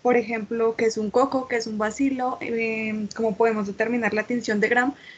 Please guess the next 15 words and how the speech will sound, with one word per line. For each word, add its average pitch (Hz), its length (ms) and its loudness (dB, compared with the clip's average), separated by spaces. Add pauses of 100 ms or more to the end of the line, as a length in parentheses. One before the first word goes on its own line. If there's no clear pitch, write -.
(240)
cómo 247 260 6
se 254 140 0
lee 233 400 4
específicamente 233 840 -2
el 220 80 2
antibiograma 220 600 0
a - 20 0
un 208 100 0
estafilococo 220 680 -2
aureus 285 300 4
y 285 60 4
posteriormente 214 720 2
vamos 220 280 -2
a 233 60 2
hablar 208 320 4